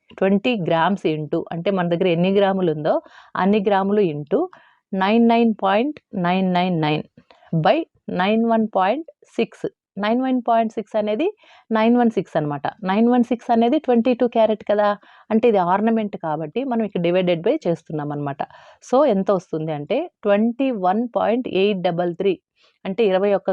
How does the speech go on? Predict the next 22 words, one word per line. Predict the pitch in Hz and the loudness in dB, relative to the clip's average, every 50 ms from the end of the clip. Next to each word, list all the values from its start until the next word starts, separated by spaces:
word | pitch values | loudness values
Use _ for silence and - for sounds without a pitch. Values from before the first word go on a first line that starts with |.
| 170 | 0
గ్రాముల | 180 180 175 175 170 170 190 247 233 185 175 | 0 0 0 0 0 0 0 0 2 2 0
ఎనిమిది | 185 196 202 202 196 | 2 0 0 0 0
వందల | 196 190 175 180 185 185 175 | -2 0 0 0 0 0 -2
ముప్పై | - - 190 180 175 175 | -2 -2 -2 -2 -2 -2
మూడు | 175 165 170 | -2 -2 0
మిల్లీగ్రాముల | 170 175 190 208 190 202 190 180 170 165 165 214 302 359 - _ - - - _ _ - | 0 2 2 2 2 2 0 0 0 0 0 -2 -2 -2 -6 _ -20 -20 -20 _ _ 0
ట్వంటీ | 233 226 226 226 226 262 254 233 - | 2 4 4 4 4 2 0 0 0
టూ | 233 226 202 - | 0 -2 0 0
క్యారెట్స్, | 180 160 151 147 156 143 - - - 165 | -2 -2 0 0 -2 -4 -4 -6 -6 -6
అంటే | 160 156 262 269 196 151 160 | -4 -2 0 0 0 0 2
జ్యువెలరీకి | 175 190 214 214 220 208 202 226 277 254 226 262 247 | 4 4 4 4 4 2 2 0 0 0 -2 -2 -2
అయితే | 226 214 - 359 466 - _ _ _ _ _ - | -2 0 0 -2 -2 -4 _ _ _ _ _ -2
ఇంత | 226 226 226 233 220 226 190 156 | 0 0 0 0 0 0 0 -2
వస్తుంది. | - - _ 147 147 147 - - - - | -4 -6 _ -12 -12 -10 -12 -14 -14 -6
So | - 220 214 214 | -4 -2 -2 0
మనం | 202 202 202 196 | -2 -2 -4 -4
ఇక్కడ | - 190 190 185 180 | -4 -2 -2 -2 -2
మార్చింది | 180 196 196 - - 233 226 247 381 480 - - - - - - _ - 175 175 | -2 -2 -4 -2 0 2 2 4 4 2 0 -4 -14 -20 -20 -16 _ 0 2 2
ఇరవై | 196 208 220 226 220 196 196 | 4 4 4 2 2 2 2
గ్రాముల | 196 185 180 180 185 190 214 202 170 175 | 0 0 0 0 0 0 0 0 0 -4
బిస్కెట్ | 170 - - 180 170 - - 175 - | -6 -4 -4 -4 -2 -2 -4 -4 -2
కానీ | 175 170 175 208 277 | 0 0 0 0 -2